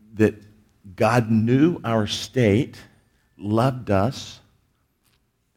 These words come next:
and sent his son, his one and only son,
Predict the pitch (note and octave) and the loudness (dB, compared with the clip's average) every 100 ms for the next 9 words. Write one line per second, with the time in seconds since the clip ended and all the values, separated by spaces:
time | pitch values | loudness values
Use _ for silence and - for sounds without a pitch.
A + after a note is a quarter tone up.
0 | _ _ _ _ _ _ _ _ _ - | _ _ _ _ _ _ _ _ _ -2
1 | G#2+ F#2+ - - E3 - - - C3+ B2 | 0 0 -2 -2 -2 -2 -8 0 6 6
2 | B2 - - - - D3+ C3+ A2 B2 G#2+ | 4 -4 -10 -12 -6 -2 0 0 0 -2
3 | A#2+ G#2+ A2 G2 A#2 D#3+ F3 D#3 D3+ D3+ | 0 0 -4 -6 -2 0 0 0 -2 -2
4 | D3+ - - G#2+ D#2 F2 B2+ | -4 -6 -8 -8 -8 -10 -14